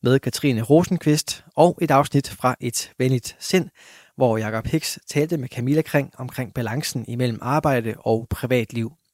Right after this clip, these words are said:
Husk, at du kan finde flere afsnit fra alle tre fritidspodcasts inde på diverse podcastplatforme, og høre tidligere Talenlab-udsendelser inde på radio fire punktum D K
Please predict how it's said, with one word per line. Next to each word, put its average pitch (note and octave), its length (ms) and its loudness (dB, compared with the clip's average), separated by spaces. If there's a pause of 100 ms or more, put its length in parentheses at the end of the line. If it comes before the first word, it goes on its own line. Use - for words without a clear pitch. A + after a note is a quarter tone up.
(560)
Husk, - 400 -2
at - 100 -12
du A#2+ 60 -4
kan A2+ 140 -8
finde A#2+ 260 -2
flere D3 260 2
afsnit B2 360 0
fra - 380 -12
alle A#2+ 220 -4
tre C#3+ 460 0
fritidspodcasts C3+ 1040 -4
inde D#3+ 200 0
på - 120 -2
diverse A2+ 420 0
podcastplatforme, B2+ 1200 0 (500)
og D#3+ 300 4
høre D3 160 4
tidligere E3+ 460 4
Talenlab-udsendelser C#3+ 1000 -2 (120)
inde B2+ 220 -4
på A2+ 120 -6
radio A2 200 -8
fire E3 260 2
punktum C3 340 -4
D B2 140 -8
K - 60 0